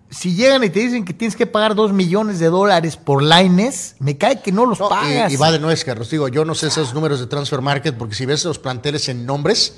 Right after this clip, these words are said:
Speaker 2: de América y de Tigres, está mejor el de Tigres. O sea, tiene más nombres, aunque ahora dicen que el de América es más caro. Eh, pero en este caso, la formación titular, la banca de Tigres, el bultazo de Diego Reyes, Eduardo tercero, ex Cholo, Vladimir Loroña, ex Cholo, ya también es, son,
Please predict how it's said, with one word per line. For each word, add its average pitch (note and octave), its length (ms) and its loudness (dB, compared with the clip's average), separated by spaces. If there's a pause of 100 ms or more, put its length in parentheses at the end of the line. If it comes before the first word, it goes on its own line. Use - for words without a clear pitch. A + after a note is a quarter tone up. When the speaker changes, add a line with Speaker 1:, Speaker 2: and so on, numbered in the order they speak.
(300)
Speaker 2:
de B2+ 100 -4
América E3 460 2
y C3 60 0
de B2 100 -6
Tigres, F3+ 500 -4
está D#3+ 200 -4
mejor E3 200 2
el C#3+ 60 2
de A#2 60 -6
Tigres. C#3+ 420 -4
O A2 60 -10
sea, C3+ 240 -2
tiene E3 160 -2
más E3 160 0
nombres, F#3+ 420 -4 (360)
aunque C3 200 -8
ahora D#3+ 160 4
dicen E3+ 300 0
que D#3 60 -6
el C#3 40 -4
de C#3 80 -2
América D3+ 280 -4
es B2+ 60 -6
más C3+ 160 -6
caro. D3+ 280 0 (460)
Eh, D3 600 2
pero D3 220 4
en D3 60 0
este F3+ 200 -2
caso, F3 280 2
la C#3+ 120 2
formación D#3 360 0
titular, D#3+ 600 0
la C#3 120 4
banca B3 300 6
de G#3 100 2
Tigres, F3+ 480 -2 (400)
el C#3 180 2
bultazo G3 480 6
de E3+ 80 0
Diego F3+ 220 4
Reyes, F#3 420 0 (460)
Eduardo F3+ 360 6
tercero, F#3 540 2
ex C#3+ 240 -2
Cholo, F3+ 300 6
Vladimir E3 340 4
Loroña, F3+ 380 4
ex F3 120 -6
Cholo, F3 540 -2
ya D3 180 -4
también D#3 280 -6
es, D3+ 80 -8
son, D#3 280 -8